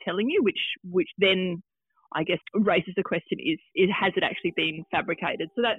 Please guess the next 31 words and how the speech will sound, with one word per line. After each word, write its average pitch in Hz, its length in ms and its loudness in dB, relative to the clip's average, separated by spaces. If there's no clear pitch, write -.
from 196 100 -6
my, 190 180 2
from 196 120 -2
my 185 100 0
perspective, - 400 -6
is, 175 60 -8
is 196 180 -4
usually 180 300 -2
the 165 240 0
indication 170 760 -6
that, 165 200 0
um, 165 160 -2
that 165 120 -2
people 185 240 0
aren't 160 240 -2
being 160 260 -2
quite 165 300 -4
genuine. 160 380 -4
Um, 226 120 2
and 262 340 6
to 254 60 -2
be 247 100 6
honest, 226 220 4
when 220 180 2
people 208 560 0
aren't, 180 460 0
um, 185 180 -2
there's 220 200 4
usually 233 380 2
a 135 80 -2
reason 160 520 -4